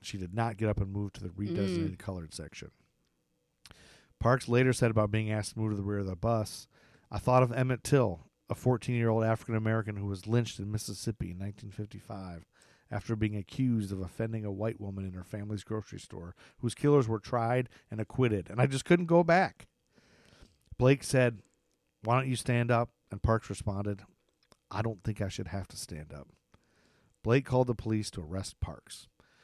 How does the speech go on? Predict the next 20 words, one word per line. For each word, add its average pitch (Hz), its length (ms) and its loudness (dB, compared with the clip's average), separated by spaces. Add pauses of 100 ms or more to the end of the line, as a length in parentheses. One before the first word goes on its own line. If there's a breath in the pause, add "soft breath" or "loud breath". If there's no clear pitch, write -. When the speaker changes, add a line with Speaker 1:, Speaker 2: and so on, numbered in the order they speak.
(200 soft breath)
Speaker 1:
When 117 80 -4
recalling 139 420 0
the 120 80 -2
incident 117 460 -4
for 95 220 -8
Eyes 117 260 2
on 107 80 -6
the 101 60 -6
Prize, 98 480 -2
a 104 40 -6
nineteen 104 300 -4
eighty-seven 101 480 -4
public 113 300 -6
television 95 480 -8
series 92 340 -10
on 85 80 -14
the 87 80 -14
civil 98 220 -12
rights 101 260 -12
movement, 87 380 -14